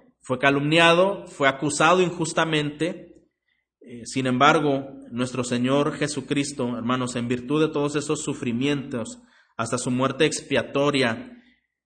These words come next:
le llevó a la diestra de Dios el Padre, de la gloria, del sufrimiento a la gloria. Esto nos muestra un palare-, paralelismo.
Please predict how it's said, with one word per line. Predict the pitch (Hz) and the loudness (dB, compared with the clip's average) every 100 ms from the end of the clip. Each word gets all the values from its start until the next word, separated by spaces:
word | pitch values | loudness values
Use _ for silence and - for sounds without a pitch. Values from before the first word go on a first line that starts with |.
| _ _ _ _ | _ _ _ _
le | - 127 127 | -2 0 2
llevó | 131 117 147 170 165 - | 2 2 4 4 2 0
a | 131 | 2
la | 127 | 2
diestra | 123 139 151 - 127 120 117 | 2 2 2 -2 -4 -4 -4
de | 113 117 | -6 -4
Dios | 120 117 | -4 -4
el | 123 107 | -6 -6
Padre, | 110 104 101 98 - _ _ _ | -6 -6 -8 -12 -18 _ _ _
de | - 101 123 | -10 -2 0
la | 120 117 | 0 0
gloria, | 113 135 147 143 139 | 0 2 2 0 -2
del | 127 123 | -2 -2
sufrimiento | 123 120 120 135 147 143 135 127 - - - _ - | -6 -4 -2 -2 -2 -2 -4 -4 -10 -20 -20 _ -8
a | 117 | -4
la | 113 | -2
gloria. | 110 110 104 101 - - - - | -2 -4 -4 -8 -12 -20 -20 -14
Esto | 113 - | -8 -2
nos | 147 139 | -2 0
muestra | 139 143 - 135 | -2 -2 -2 0
un | 135 139 131 | 0 -2 -2
palare-, | 123 123 113 107 | -2 0 0 -4
paralelismo. | 110 - 123 117 113 110 117 113 107 104 | -6 -8 -4 -2 0 -2 -4 -4 -8 -10